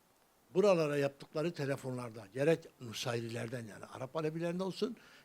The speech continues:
gerek diğer Alevilerden olsun, Hristiyan kilise cephesinde olsun ki mesela biz bu Noel günlerinde kilise temsilcileri yaptığımız görüşmelerde oradaki Hristiyan <clears throat> kardeşler var, canlar var.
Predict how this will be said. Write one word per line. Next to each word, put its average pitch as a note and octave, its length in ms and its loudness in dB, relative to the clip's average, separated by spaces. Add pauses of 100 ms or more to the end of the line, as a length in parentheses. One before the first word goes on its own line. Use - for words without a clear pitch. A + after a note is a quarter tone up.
(120)
gerek C#3+ 340 -4
diğer B2+ 200 -6
Alevilerden F3 680 0
olsun, G3+ 400 0 (260)
Hristiyan D#3 460 2
kilise C3+ 420 2
cephesinde F#3+ 520 2
olsun G3+ 220 -4
ki F3 100 -6
mesela C#3+ 420 -4
biz D3 200 -8 (280)
bu C#3+ 160 -2
Noel D3 240 6
günlerinde C3+ 580 -2 (360)
kilise E3 320 -2
temsilcileri C#3 720 -4
yaptığımız D3+ 380 -4
görüşmelerde C3+ 640 -4
oradaki C#3 500 -4
Hristiyan D3 360 -2 (560)
<clears throat> C3+ 540 -6
kardeşler C3 580 -4
var, C#3 240 -4 (420)
canlar C3 400 4
var. C#3 260 0